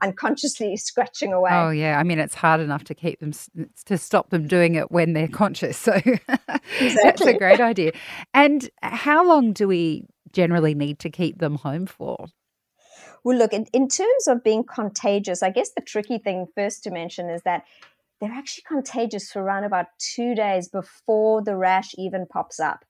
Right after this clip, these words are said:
Speaker 1: So, um, you know, unfortunately, we can't <laughs> protect everyone all of the time, but then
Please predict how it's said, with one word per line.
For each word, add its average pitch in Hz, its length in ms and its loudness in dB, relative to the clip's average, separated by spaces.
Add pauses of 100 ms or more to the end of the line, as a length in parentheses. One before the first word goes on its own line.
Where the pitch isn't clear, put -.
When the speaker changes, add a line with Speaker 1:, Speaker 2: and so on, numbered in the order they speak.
(480)
Speaker 1:
So, 196 600 4
um, 190 440 0 (340)
you 220 100 -4
know, 202 100 -2
unfortunately, 196 560 -4
we - 60 -10 (100)
can't 214 240 -2
<laughs> - 60 -6
protect 214 360 -2
everyone 196 420 2
all 185 180 0
of 185 100 -2
the 170 80 -6
time, 185 460 -6 (380)
but 226 200 -2
then 233 280 0